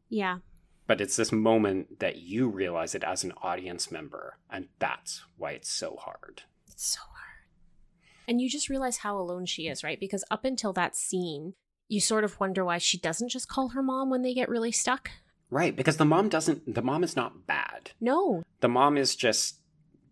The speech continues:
Speaker 2: her
Speaker 1: Scattered.
Speaker 2: attention is divided, yes.
Speaker 1: Yes, but she clearly loves her daughter.
Speaker 2: Mm-hmm.
Speaker 1: She clearly wants to support her daughter through whatever she's going through. Like, that's really obvious. But at the same time,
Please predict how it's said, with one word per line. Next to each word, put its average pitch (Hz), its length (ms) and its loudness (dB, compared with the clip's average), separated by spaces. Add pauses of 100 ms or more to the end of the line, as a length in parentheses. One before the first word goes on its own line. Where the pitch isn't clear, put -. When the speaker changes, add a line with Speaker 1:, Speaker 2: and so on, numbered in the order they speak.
(140)
Speaker 2:
her - 60 0
Speaker 1:
Scattered. 180 280 6
Speaker 2:
attention 135 320 2
is 113 100 0
divided, - 560 0
yes. - 500 -6
Speaker 1:
Yes, - 360 -4
but 220 120 -4
she 254 120 4
clearly 254 360 0
loves 196 220 2
her 185 100 -2
daughter. 175 420 -2 (240)
Speaker 2:
Mm-hmm. - 320 -2 (120)
Speaker 1:
She - 180 4
clearly 214 320 2
wants 202 200 -2
to 190 80 -4
support 190 260 -2
her 180 60 -4
daughter 170 260 -2
through 175 200 -2
whatever 170 200 -2
she's - 180 -4
going 170 260 -4
through. - 320 -6
Like, 175 200 -2
that's 185 260 4
really 190 180 0
obvious. 170 580 -4 (160)
But 196 160 4
at 180 80 2
the 185 80 -2
same 185 240 0
time, 190 640 0